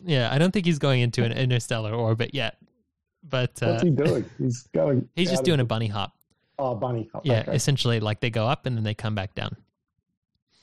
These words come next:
Speaker 1: We don't want this to
Speaker 2: I
Speaker 1: become the, the Rocket Talk podcast, though, 'cause
Speaker 2: I
Speaker 1: I'll
Speaker 2: still stand by my point, but sort out
Speaker 1: <laughs>
Speaker 2: cloud formation, and
Speaker 1: Yeah.
Speaker 2: then you can go for your
Speaker 1: And then you
Speaker 2: rockets.
Speaker 1: can go to space. Until you can
Speaker 2: <laughs>
Speaker 1: make an effective cloud formation,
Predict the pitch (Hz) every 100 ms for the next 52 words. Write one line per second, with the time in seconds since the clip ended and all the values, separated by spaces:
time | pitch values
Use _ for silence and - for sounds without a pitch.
0 | - - - _ _ _ _ 147 139 131
1 | 127 123 - 120 - 117 113 107 131 113
2 | 110 110 123 - 117 - 120 104 113 110
3 | 101 - 107 - 131 110 175 160 - 156
4 | 151 143 139 127 127 - 131 - 110 -
5 | - 139 135 - 135 131 - 117 120 123
6 | - 139 175 151 143 120 123 127 131 139
7 | 123 151 156 175 165 156 147 131 127 -
8 | - 113 107 147 143 165 180 170 175 160
9 | 160 262 - 262 160 139 147 - 143 131
10 | - 117 - 127 - 123 117 - 123 123
11 | 123 143 139